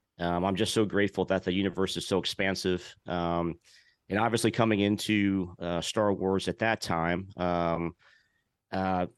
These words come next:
I had the movies, <clears throat> and I only saw the movies when they came out. And so my imagination with Star Wars really took off because of the action figures and the toy collection that I started,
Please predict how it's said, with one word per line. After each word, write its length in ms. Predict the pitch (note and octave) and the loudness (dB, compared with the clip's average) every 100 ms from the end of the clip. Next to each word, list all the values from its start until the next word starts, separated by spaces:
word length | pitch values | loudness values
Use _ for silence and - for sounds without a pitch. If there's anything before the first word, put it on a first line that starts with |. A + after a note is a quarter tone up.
| - | -8
I 120 | G2 | -2
had 180 | G#2 G2 | 0 0
the 80 | G2 | 2
movies, 560 | G#2 B2 G2 G2+ - | 4 4 4 2 0
<clears throat> 40 | - | 0
and 200 | E3 A2+ | 0 2
I 80 | |
only 220 | A2 G#2+ G2 | 2 2 0
saw 240 | A#2+ A2+ | 2 0
the 60 | G#2 | 0
movies 300 | G2+ F#2+ F2+ | 0 -2 -2
when 120 | F#2 | 0
they 100 | F#2+ | -2
came 240 | - F#2+ | -2 -2
out. 360 | A2 G#2+ G2 - | 0 0 -2 -4
And 180 | A2 F#2 | -4 -2
so 240 | - F#2+ | 2 2
my 160 | F#2+ G2+ | 4 2
imagination 640 | G2 G#2+ F#2+ G2 G#2+ - | 2 2 2 2 0 0
with 100 | F2+ | -4
Star 360 | - - F2+ F#2 | -4 0 2 2
Wars 360 | F2+ F2+ F2 | 2 0 0
really 220 | F#2+ G2 F#2+ | 0 2 2
took 240 | - F2+ | 0 0
off 340 | F#2 F2+ F2 - | 2 2 0 -4
because 340 | F2+ F#2+ D#2+ | -2 0 0
of 180 | E2+ D#2+ | 0 0
the 140 | F2+ | 0
action 340 | F#2 A2+ - F2+ | 0 -2 -4 -4
figures 600 | - E2+ E2 E2 - - | -2 -2 -2 -4 -6 -8
and 160 | F2+ E2+ | -6 -6
the 60 | |
toy 240 | D#2+ A#2 A#2 | -2 0 0
collection 440 | - F2+ E2+ F2 | 0 -4 -2 -4
that 120 | E2+ | -4
I 60 | E2+ | -4
started, 480 | E2+ - E2+ E2+ | -4 -4 -2 -2